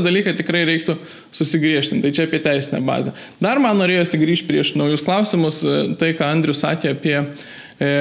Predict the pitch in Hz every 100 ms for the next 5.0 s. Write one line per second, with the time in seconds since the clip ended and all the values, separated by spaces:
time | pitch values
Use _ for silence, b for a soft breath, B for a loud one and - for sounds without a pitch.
0 | 139 143 147 143 170 185 170 156 147 175
1 | 156 143 - 175 143 147 - 175 214 214
2 | 147 147 170 202 196 202 196 175 170 180
3 | 143 165 175 - 143 143 147 160 165 160
4 | 151 143 139 147 139 123 - 254 285 208